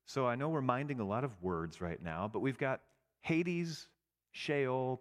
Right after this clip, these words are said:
place of the dead. We'll come back to that in a minute. And we also have Gehenna. Gehenna is a word that is like lake of fire, the naughty place,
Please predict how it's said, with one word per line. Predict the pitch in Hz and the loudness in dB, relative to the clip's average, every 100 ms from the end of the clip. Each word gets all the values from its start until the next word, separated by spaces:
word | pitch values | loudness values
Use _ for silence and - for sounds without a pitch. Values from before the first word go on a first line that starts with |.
| - | -4
place | - 131 - | -2 -2 -2
of | 131 | -4
the | 120 | 0
dead. | 107 110 113 | 2 2 0
We'll | 107 | -4
come | - 120 | -2 -2
back | 113 110 | -2 -2
to | 110 | 0
that | 107 104 | 0 0
in | |
a | 104 | 0
minute. | 95 98 - - - _ _ _ 139 | 0 0 -4 -12 -20 _ _ _ 0
And | |
we | 156 | 4
also | 202 - 180 | 4 2 2
have | 170 139 - 113 | 2 0 -10 -2
Gehenna. | 127 - 180 110 - - _ _ _ _ _ _ _ _ - | -2 2 2 0 -4 -12 _ _ _ _ _ _ _ _ -4
Gehenna | 110 123 202 226 135 156 | -2 2 2 4 2 2
is | 135 131 | 0 0
a | |
word | 117 123 131 131 117 | 0 2 2 2 0
that | 127 131 | 0 2
is | 131 123 | 0 2
like | 117 104 - - | 0 0 -6 -10
lake | 107 135 165 | 0 2 2
of | 156 - | 0 -2
fire, | - 117 120 113 110 104 - _ _ - | -2 0 2 2 2 0 -4 _ _ -16
the | 127 110 127 | -6 0 0
naughty | 120 120 120 117 | 2 2 2 0
place, | 113 - 110 104 98 - | -4 -2 2 2 0 -6